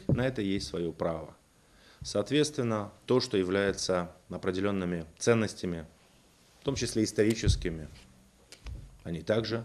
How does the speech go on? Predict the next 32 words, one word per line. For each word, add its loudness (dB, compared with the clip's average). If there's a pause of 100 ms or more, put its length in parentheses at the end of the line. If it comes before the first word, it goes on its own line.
на -6
это -4
имеют -8
право. -12 (720)
А, 2 (320)
я 6
и 10
раньше 4
говорил, 4
и -6
сейчас -4
говорю, -2
что -14
я 0
себя -4
идентифицирую -10
как -16
молдаванин. -6 (320)
У -12
меня -4
тоже 2
на -4
это -8
есть -10
своё -8
право. -6 (800)
А, 0 (520)
я 4
ратую 4
за 0
Республику -2
Молдова -2